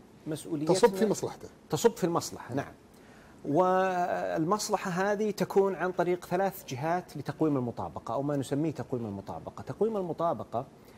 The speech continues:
Speaker 1: وهي الجهات التي تؤدي الاختبارات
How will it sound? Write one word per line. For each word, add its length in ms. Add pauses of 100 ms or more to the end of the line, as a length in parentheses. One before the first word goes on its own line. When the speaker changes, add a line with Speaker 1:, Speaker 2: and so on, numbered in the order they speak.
(360)
Speaker 1:
وهي 560
الجهات 640
التي 320
تؤدي 400 (180)
الاختبارات 800